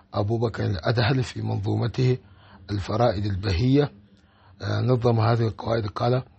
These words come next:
"الفقه مبني على قواعد خمس هي الأمور بالمقاصد، وبعدها اليقين لا يزال بالشك، فاستمع لما يقال،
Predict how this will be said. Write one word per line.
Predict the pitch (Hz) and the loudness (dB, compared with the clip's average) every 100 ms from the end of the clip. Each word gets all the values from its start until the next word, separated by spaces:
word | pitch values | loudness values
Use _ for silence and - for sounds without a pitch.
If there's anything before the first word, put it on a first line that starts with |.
| - - - | -20 -14 -4
"الفقه | 107 - - - 120 | -4 -2 -2 2 4
مبني | 120 131 107 107 113 110 131 131 | 4 2 0 -2 0 2 2 2
على | 117 107 120 127 - | 0 -2 2 0 0
قواعد | 117 110 120 131 - 117 107 131 131 - - - - - | -4 -2 0 -2 -2 -2 2 2 2 -6 -20 -20 -20 -10
خمس | - 113 110 - | -2 0 0 2
هي | 131 117 113 113 | 2 4 4 4
الأمور | 127 - 110 110 120 127 123 110 | 4 2 -2 0 2 2 4 2
بالمقاصد، | 107 127 131 120 95 - 127 127 - 113 117 156 - _ _ - - - | 2 2 2 2 -2 0 2 2 0 0 4 2 0 _ _ -20 -20 -14
وبعدها | 101 104 95 127 - 120 120 98 120 | -4 -2 4 4 4 2 2 4 4
اليقين | 127 123 110 - 135 131 123 113 110 | 4 2 0 0 2 2 2 0 2
لا | 123 131 | 2 4
يزال | 127 113 98 120 123 131 131 127 120 131 139 - - - - _ | 2 0 2 2 4 2 0 2 4 2 0 -10 -20 -20 -20 _
بالشك، | 98 104 - 135 - 120 | -4 -2 0 0 -2 -4
فاستمع | 110 127 123 - 120 110 120 131 | -2 0 -2 -2 -2 2 2 2
لما | 120 120 113 113 123 | 0 0 2 2 2
يقال، | 135 123 120 - 131 123 120 107 98 92 | 4 2 0 0 2 2 0 0 -2 -2